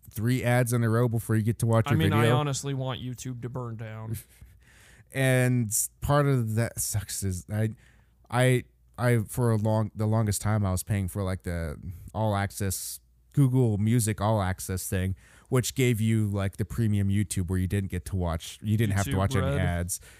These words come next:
Speaker 1: which was amazing. But now, like, I, I got, <laughs> I can't pay, I can't give Google money because I used G Cloud to mine cryptocurrency. <laughs>
Speaker 2: It's a bad idea.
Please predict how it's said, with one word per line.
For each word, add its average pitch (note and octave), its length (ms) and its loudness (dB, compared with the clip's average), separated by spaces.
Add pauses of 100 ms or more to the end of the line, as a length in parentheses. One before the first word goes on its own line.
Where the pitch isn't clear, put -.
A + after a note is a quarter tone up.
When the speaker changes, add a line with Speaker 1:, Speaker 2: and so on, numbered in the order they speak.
(180)
Speaker 1:
which A2 240 -2
was G2 320 0
amazing. G2 840 0 (160)
But G2 280 -4
now, G2+ 240 -2
like, F2 180 -4 (340)
I, F#2 140 -6 (380)
I G2 80 -4
got, G#2+ 240 2 (320)
<laughs> - 520 -2
I G#2 120 -2
can't B2+ 360 0
pay, A#2+ 240 -2
I B2 120 0
can't E3 260 0
give C3 240 2
Google A#2+ 300 4
money A2 340 2
because G#2 460 0
I G2 340 0 (240)
used G#2+ 500 0
G G#2 220 -2
Cloud F#2+ 320 -2
to - 80 -4
mine G2 280 0
cryptocurrency. F#2+ 960 0
<laughs> - 40 -20 (1000)
Speaker 2:
It's B2+ 100 -16
a B2+ 40 -12
bad D#3 340 -2
idea. C3 540 -6